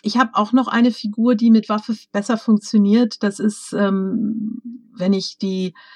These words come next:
ja, Luftschiffpilotin, ähm, mit Fliegermütze und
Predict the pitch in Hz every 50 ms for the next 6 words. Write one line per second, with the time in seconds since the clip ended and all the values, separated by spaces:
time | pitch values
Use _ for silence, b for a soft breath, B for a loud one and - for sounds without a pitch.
0 | b b b b b b - 180 180 185 185 214 220 - - - 233 214 - _
1 | - - - 214 196 196 190 190 190 - - 196 175 170 165 151 147 - _ _
2 | _ _ _ _ _ _ _ _ _ _ _ _ _ _ _ _ _ _ _ _
3 | - - - 131 139 147 143 131 151 _ _ - 214 185 165 - - - - -
4 | - - - - 202 185 196 185 180 175 185 - - - - 190 180 175 175 180
5 | - - - 170 160 165 160 - - - - - - _